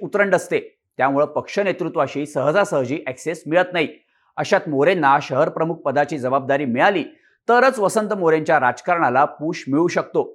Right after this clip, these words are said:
पण निष्ठावंतांना डावलून मोरेंना अशी संधी देणं ठाकरेंच्या अंगलट येऊ शकतं. मागच्या दोन विधानसभा निवडणुकांमध्ये शिवसेनेची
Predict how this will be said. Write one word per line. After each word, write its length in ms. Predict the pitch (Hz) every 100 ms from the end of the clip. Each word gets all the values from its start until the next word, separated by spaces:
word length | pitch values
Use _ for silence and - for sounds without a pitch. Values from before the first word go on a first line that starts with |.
| _ _ _
पण 140 | 127
निष्ठावंतांना 720 | 117 120 - 180 165 147 147 147
डावलून 420 | 123 127 175 147 - _ _
मोरेंना 360 | 185 233 247 240
अशी 240 | 185 208
संधी 340 | - 160 156 240
देणं 200 | 202 123 - _ _
ठाकरेंच्या 540 | 147 147 180 156 151 160
अंगलट 360 | 135 131 165 143
येऊ 180 | 165
शकतं. 420 | 180 165 - 147 - - - -
मागच्या 340 | 160 - 214
दोन 240 | 156 165 185
विधानसभा 520 | 151 156 151 147 147
निवडणुकांमध्ये 840 | 120 123 160 170 165 139 120 135
शिवसेनेची 720 | 135 135 156 196 185 165 139